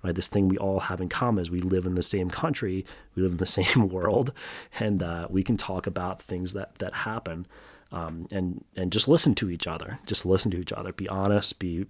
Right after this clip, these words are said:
vulnerable. It's spontaneous. There's no lesson plan there. It's just, it's a teachable moment. It's a wonderful, I lo-, I really love that expression. Um, and it's not something that's, like, every once in a while with a major event. It's, it's something that happens all the time.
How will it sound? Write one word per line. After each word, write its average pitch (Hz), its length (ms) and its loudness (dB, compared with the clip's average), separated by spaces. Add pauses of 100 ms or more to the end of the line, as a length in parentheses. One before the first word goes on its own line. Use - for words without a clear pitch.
vulnerable. 104 680 4
It's 90 140 -2
spontaneous. 117 720 4
There's - 180 -8
no 127 100 2
lesson 135 300 4
plan 107 340 -2
there. 90 280 -4
It's 92 240 -4
just, - 240 -2
it's - 200 -8
a 95 40 0
teachable 104 380 -4
moment. 101 220 -2
It's - 100 -4
a 95 60 -2
wonderful, 98 540 2
I 101 80 0
lo-, 113 220 2
I 104 80 0
really 107 280 2
love 95 300 -2
that 92 140 -8
expression. 98 560 -8 (600)
Um, 90 260 0
and 98 100 6
it's 90 140 6
not 110 200 6
something 95 320 4
that's, 90 180 -2
like, 87 280 -6
every 98 420 -4
once 92 260 -2
in 104 60 0
a 92 60 0
while 95 280 0
with 92 120 2
a 101 60 4
major 95 360 2
event. 92 340 0
It's, - 240 2
it's - 180 -2
something 98 300 2
that 95 100 0
happens 90 340 -6
all 90 120 -4
the 87 60 -6
time. 117 340 -6